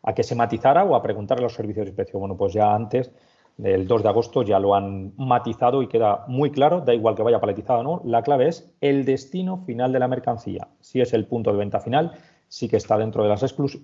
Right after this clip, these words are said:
excepciones, pero también es importante decir, y ahora lo comentaremos, que habrá que poner lo que cobra la empresa de transporte. Aquí siempre hablamos de empresas de transporte, ya sea autónomo o empresa, no hablamos de lo que es el chofer, ¿vale? Eh, tendrá que poner en la carta deporte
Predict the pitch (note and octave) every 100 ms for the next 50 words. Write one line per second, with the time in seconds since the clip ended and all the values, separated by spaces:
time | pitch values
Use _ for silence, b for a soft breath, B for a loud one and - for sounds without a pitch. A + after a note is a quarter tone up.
0 | - C#3+ - - D3 D#3+ D#3+ F3+ - -
1 | - D3+ D#3+ A2 B2 B2 A#2 A#2 A#2 A#2+
2 | D3 A2 G#2 A2 A#2+ A#2+ B2+ C3 - -
3 | - A#2+ A#2 B2+ C3+ D3 D3 C#3 C#3 D#3
4 | - _ - C3 B2 B2 - D#3+ A#2 A2+
5 | A2 G#2 A#2+ B2 B2+ G#2 - G#2 - E3
6 | G3+ - A2 A2+ A#2 A2+ B2 A2+ A2+ G#2+
7 | G2+ B2+ A#2+ B2 G2+ - B2 C#3 A2 -
8 | G#2 B2 A#2 G#2 G2+ F#2+ A2 C#3+ A#2 A#2
9 | B2 A#2 b b b - G#2+ A#2 A2 A2
10 | G2+ B2+ A#2+ G#2+ - B2 A#2 E3 E3+ -
11 | _ - G2+ C#3 F#3 b b b b b
12 | - A2+ A2+ A2+ B2 A#2 B2 C3 B2+ A#2
13 | G#2 G2+ A#2 C3+ B2 C#3 B2+ - D3+